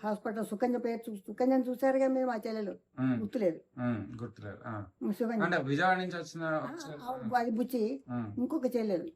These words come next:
Speaker 2: ఆ రోజు చూసి ఉంటారులే.
Speaker 1: చూశారు.
Speaker 2: ఉమ్.
Speaker 1: పెళ్ళిళ్ళకి వాటికి వస్తున్నాడు.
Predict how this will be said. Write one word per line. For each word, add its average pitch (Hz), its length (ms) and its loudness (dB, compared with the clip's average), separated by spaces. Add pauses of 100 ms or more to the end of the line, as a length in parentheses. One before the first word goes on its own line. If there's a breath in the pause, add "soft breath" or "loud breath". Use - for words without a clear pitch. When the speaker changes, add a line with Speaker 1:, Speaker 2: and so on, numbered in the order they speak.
(320)
Speaker 2:
ఆ 139 60 0
రోజు 147 280 -2
చూసి 151 180 -4
ఉంటారులే. 101 460 -4
Speaker 1:
చూశారు. 269 340 0 (180)
Speaker 2:
ఉమ్. 110 220 -6 (200)
Speaker 1:
పెళ్ళిళ్ళకి 226 480 2
వాటికి 208 260 2
వస్తున్నాడు. 185 480 2